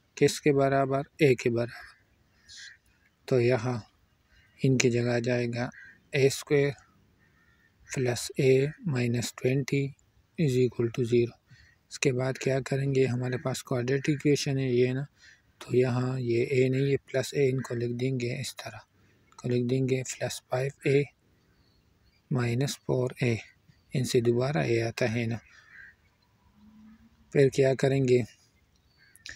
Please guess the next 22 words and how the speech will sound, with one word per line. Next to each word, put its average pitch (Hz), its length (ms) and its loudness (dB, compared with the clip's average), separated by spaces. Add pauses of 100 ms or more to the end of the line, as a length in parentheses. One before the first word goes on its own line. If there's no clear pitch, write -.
(200)
इन 135 160 2
दोनों 120 300 0
से 120 300 -4
a 123 120 6
को 120 160 -2
common 127 320 0
ले 127 180 2
लेंगे, 127 340 -2
तो - 160 -2
यहाँ 113 280 -2
ब्रैकेट 117 380 -4
में 120 180 -2
a 127 360 -4 (120)
plus 131 320 -4 (520)
five 135 300 -4
आ 127 100 -2
जाएगा। 123 440 -4 (680)
यहाँ 123 240 2
इन 127 120 0
दोनों 123 280 0
से 123 180 -4
माइनस 120 460 -2